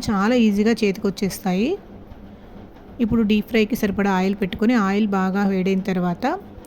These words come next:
ఇంకా ఒక్కొక్కటి చెగోడీలను మనము ఆయిల్లో వదులుకుంటే సరిపోతుంది.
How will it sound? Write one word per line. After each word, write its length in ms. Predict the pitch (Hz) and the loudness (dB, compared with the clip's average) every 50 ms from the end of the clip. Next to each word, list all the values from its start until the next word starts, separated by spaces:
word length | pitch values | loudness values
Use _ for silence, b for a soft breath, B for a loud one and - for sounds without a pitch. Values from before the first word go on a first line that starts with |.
| - - - - - - | -20 -20 -20 -8 0 0
ఇంకా 180 | 220 220 - 202 | 2 2 4 2
ఒక్కొక్కటి 440 | 190 - - 202 185 - 196 269 | 0 0 -2 -4 -4 -4 -4 -4
చెగోడీలను 560 | 262 - 233 202 190 208 202 202 190 190 208 202 | -2 0 0 2 4 4 4 4 4 2 2 2
మనము 360 | 196 185 190 240 359 403 - B B B B B B - - | 2 2 2 2 0 0 -6 B B B B B B -2 0
ఆయిల్లో 320 | 208 202 190 190 202 214 | 2 2 2 2 2 2
వదులుకుంటే 480 | 202 190 185 190 185 - 190 185 - 226 | 2 2 2 0 0 0 0 0 0 0
సరిపోతుంది. 800 | - - 196 185 - - 185 180 - 175 175 190 226 302 370 | 0 0 -2 -2 0 -2 -2 -2 0 -2 0 0 -2 -2 -4